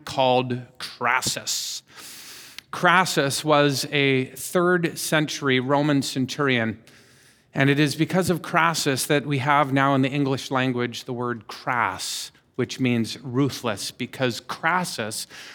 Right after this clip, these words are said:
was a ruthless man. One of the ways that he demonstrated his ruthlessness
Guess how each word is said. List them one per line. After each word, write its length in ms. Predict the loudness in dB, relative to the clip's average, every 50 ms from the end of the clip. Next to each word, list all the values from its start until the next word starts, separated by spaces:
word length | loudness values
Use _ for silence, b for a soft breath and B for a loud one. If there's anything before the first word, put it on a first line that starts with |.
| B B B
was 480 | -2 0 2 4 4 4 4 2 -2 -4 -6 -6
a 140 | -4 -4
ruthless 800 | -4 -4 -6 -4 -2 0 0 0 0 -2 -2 -2 -2 -2 -4 -6
man. 420 | -6 -4 -4 -2 -2 -4 -6 -8 -12 _ _ B B B B B B B B B
One 200 | B 2 2 4
of 100 | 4 4
the 80 | 2 2
ways 400 | 4 4 4 4 4 4 2 0
that 120 | -2 -4
he 360 | -2 0 0 2 2 2 0
demonstrated 840 | -2 -2 0 0 2 2 2 0 -2 -2 -2 0 0 0 0 -2 -2
his 240 | -4 -4 -4 -4
ruthlessness 960 | -4 -2 -2 -4 -4 -2 -2 -2 -2 -2 -2 -4 -4 -4 -4 -6 -8 -10 -12